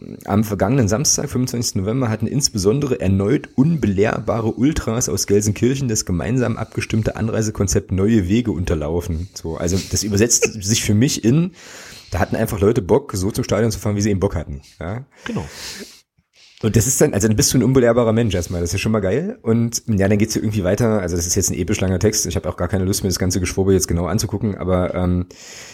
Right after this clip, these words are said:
Speaker 1: in dem dazugehörigen Tweet vom at F C, at F C M unterstrich Johnny sind ein paar Auszüge, keine Ausgabe und kein Verkauf von Karten für Angehörige sogenannter Problemfangruppen.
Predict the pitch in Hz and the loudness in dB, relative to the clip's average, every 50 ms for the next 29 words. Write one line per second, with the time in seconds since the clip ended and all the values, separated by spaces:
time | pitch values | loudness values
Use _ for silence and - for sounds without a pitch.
0 | - - 85 92 92 92 90 - - 110 113 107 98 95 98 92 - - 127 131 | -14 -4 0 2 2 2 2 2 2 4 4 4 4 4 2 0 0 -2 -2 -2
1 | 131 - - 98 90 - - - - - - - - - - - - 90 107 - | -2 0 -2 -2 -2 -2 -4 -6 -8 -10 -8 -8 -6 -6 -8 -2 0 0 0 0
2 | - - - - - - - 101 113 82 98 107 107 - - 104 95 - - 98 | -4 -8 -8 -4 -2 0 2 2 2 2 2 0 0 0 -2 -4 -6 -2 -2 0
3 | 95 107 110 104 95 95 - - - 92 69 110 110 - - 117 104 110 107 104 | 2 2 2 2 0 -2 -4 -4 -4 -2 0 0 0 0 -2 0 2 2 2 2
4 | 104 101 - 104 104 110 92 82 101 - - 107 101 104 101 90 90 92 - 92 | 2 2 2 2 2 4 4 2 0 0 0 0 0 0 0 -2 -2 -2 -4 -4
5 | 95 - 92 - - 98 - - 92 - - 98 92 - 110 107 - - 95 92 | -4 -6 -4 -2 -2 -2 -2 -4 -6 -4 -2 -2 -2 -2 -4 -6 -4 -2 -2 -2
6 | 92 - 92 110 113 110 98 101 104 107 95 98 87 90 104 107 117 104 101 101 | 0 0 2 4 4 4 4 4 2 2 2 2 2 2 2 2 2 2 2 0
7 | 107 92 - - 90 82 90 113 131 127 - 135 139 139 113 117 - 185 175 175 | -2 -2 -4 -4 -2 0 0 0 0 2 2 0 0 2 0 -2 -2 0 -2 -2
8 | 180 | -4